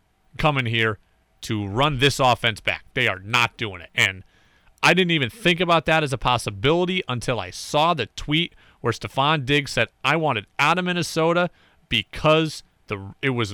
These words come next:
transitioning to a running-based offense." I had no interest in that, <laughs> essentially, he is saying. And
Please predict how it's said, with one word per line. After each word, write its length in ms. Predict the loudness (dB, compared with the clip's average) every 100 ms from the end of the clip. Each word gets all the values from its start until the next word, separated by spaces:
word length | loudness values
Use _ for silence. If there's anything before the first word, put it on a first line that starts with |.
| -10
transitioning 920 | -12 -4 -2 0 0 -2 0 -4 -4
to 200 | -4 -4
a 100 | -4
running-based 680 | -2 0 0 2 2 2 2
offense." 400 | 0 -2 -10 -6 0
I 140 | 0
had 200 | 0 -2 -6
no 360 | -6 0 0 0
interest 360 | -2 -4 -4 -4
in 80 |
that, 200 | -2 -2
<laughs> 0 |
essentially, 540 | -4 -2 -2 0 -6 -8 -16 -20 -20 -6
he 160 | -2 -2
is 120 | 0
saying. 260 | -2 -2 -6 _ _ _ _
And 220 | -6 -4